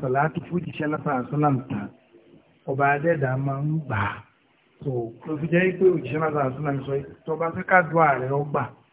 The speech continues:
ṣàsàlátù fún un tó pọ̀, wá ṣàdúrà. Ló sọ pé àdúrà téèyàn ṣe tí ò ṣàsàlátù fún un, ó ń rọ̀ lókè. Ìyẹn ni pé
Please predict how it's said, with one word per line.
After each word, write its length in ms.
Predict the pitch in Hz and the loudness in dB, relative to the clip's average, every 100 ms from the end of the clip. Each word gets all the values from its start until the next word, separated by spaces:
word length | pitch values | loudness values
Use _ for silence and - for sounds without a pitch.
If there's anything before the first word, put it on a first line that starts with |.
| - _ _ _ - - | -20 _ _ _ -18 -8
ṣàsàlátù 640 | 123 123 139 156 180 175 160 - | -8 -6 0 4 4 2 -6 -4
fún 100 | 180 | -4
un 160 | 151 | -4
tó 140 | 135 165 - | -6 -10 -4
pọ̀, 180 | 170 120 - - _ _ | -2 -2 -6 -20 _ _
wá 140 | 147 151 156 156 - - | 2 4 2 -2 -14 -4
ṣàdúrà. 440 | 147 117 135 139 - - - - - - - - - - - - 113 110 110 - _ | -4 -2 -2 -4 -4 2 2 2 -6 -12 -14 -16 -16 -20 -14 -8 -6 -6 -10 -16 _
Ló 80 | 156 151 | -4 -2
sọ 80 | 147 | -2
pé 220 | - 190 175 175 - - - - _ _ _ _ _ _ _ _ - | 2 6 6 4 -2 -16 -18 -20 _ _ _ _ _ _ _ _ -2
àdúrà 420 | 143 143 208 208 | -2 0 4 4
téèyàn 460 | - 180 208 190 151 | 4 2 4 4 0
ṣe 260 | - - 139 - - - _ _ _ _ _ _ - - - | -2 -2 -2 -4 -12 -20 _ _ _ _ _ _ -20 -20 -2
tí 120 | 247 | 0
ò 160 | 233 | 2
ṣàsàlátù 800 | 180 - 139 - 143 139 170 - 170 - | 0 -2 -6 -4 0 2 2 2 -4 0
fún 200 | 170 147 113 - - _ _ | 2 2 -2 -10 -20 _ _
un, 80 | 180 | 2
ó 140 | 190 202 | 4 6
ń 160 | 196 | 4
rọ̀ 160 | 180 170 135 | 4 4 2
lókè. 400 | 135 - - 151 110 - - - | -2 -6 0 0 0 -12 -16 -8
Ìyẹn 240 | 143 151 | -2 2
ni 260 | 170 190 202 | 4 4 2
pé 100 | 208 | 4